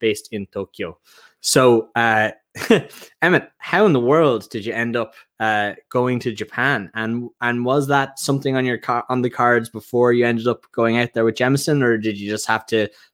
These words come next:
pick up the kanji and, and the Japanese language on the fly?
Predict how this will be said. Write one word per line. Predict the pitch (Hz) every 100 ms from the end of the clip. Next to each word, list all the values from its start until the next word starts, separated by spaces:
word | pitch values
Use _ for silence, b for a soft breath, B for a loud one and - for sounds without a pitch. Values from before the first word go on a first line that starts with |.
| -
pick | 117 120
up | 107
the | - 107 104 -
kanji | 107 107 104 104 98
and, | 98 95
and | 104 98
the | 101 98 98
Japanese | 113 107 110 101
language | 104 101 95
on | 101
the | 95
fly? | - 101 92